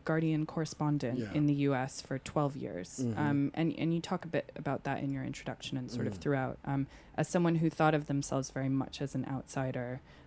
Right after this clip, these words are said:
Speaker 1: uh, a sort of observ-, observer, someone
Speaker 2: Mm.
Speaker 1: who, in a way, was sort of immune to this culture, but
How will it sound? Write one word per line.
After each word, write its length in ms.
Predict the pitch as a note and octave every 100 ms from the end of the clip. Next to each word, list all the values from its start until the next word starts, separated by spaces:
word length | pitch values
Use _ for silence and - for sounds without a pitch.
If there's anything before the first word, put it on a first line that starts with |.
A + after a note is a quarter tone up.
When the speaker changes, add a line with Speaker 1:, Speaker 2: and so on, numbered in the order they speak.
| -
Speaker 1:
uh, 160 | C#3 A#2+
a 80 | -
sort 180 | - C#3
of 100 | - -
observ-, 420 | C#3+ C#3 - C3+ - - -
observer, 600 | - C#3 D3+ C#3 C3+ C3
someone 360 | B2 D3 C3+ C3+
Speaker 2:
Mm. 40 | C3
Speaker 1:
who, 380 | C#3 C3+ C3 - - - -
in 140 | E3 D3
a 40 |
way, 240 | C#3 C#3+
was 200 | C#3 C3+
sort 240 | - - C#3
of 100 | C3+
immune 380 | C#3 D3 C#3 C3+
to 100 | -
this 140 | C3+
culture, 440 | - - - - -
but 200 | C#3 C#3